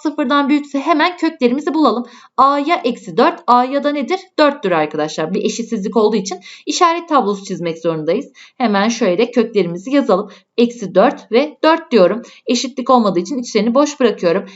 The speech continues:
En büyük dereceli terimin işareti artı olduğu için artıyla başlıyorum. Kök gördükçe işaret değiştiriyorum. Büyük sıfır dediği için de artıları tarıyorum. Bu durumda arkadaşlar bakın aralığımız ne olmuş oldu? Eksi sonsuz, eksi dört birleşim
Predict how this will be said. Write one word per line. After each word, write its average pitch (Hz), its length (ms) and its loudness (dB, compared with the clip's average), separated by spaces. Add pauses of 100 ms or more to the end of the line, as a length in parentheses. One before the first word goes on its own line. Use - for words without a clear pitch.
(140)
En 262 180 2
büyük 277 240 0
dereceli 233 380 4
terimin 220 240 2
işareti 202 320 -2
artı 202 280 2
olduğu 170 160 0
için 156 180 -6
artıyla 240 440 0
başlıyorum. 185 500 -2
Kök 277 220 -2
gördükçe 185 420 -2
işaret 262 360 0
değiştiriyorum. 190 580 -2 (240)
Büyük 302 240 4
sıfır 180 360 -6
dediği 160 200 -2
için 220 240 -4
de 359 140 0
artıları 240 560 2
tarıyorum. 139 380 -6 (360)
Bu 294 100 4
durumda 302 280 4
arkadaşlar 247 600 0 (200)
bakın 233 220 2
aralığımız 247 540 2
ne 302 120 2
olmuş 247 280 4
oldu? 185 360 0
Eksi 240 280 -6
sonsuz, 262 500 -2
eksi 240 340 -4
dört 202 340 0
birleşim 240 500 0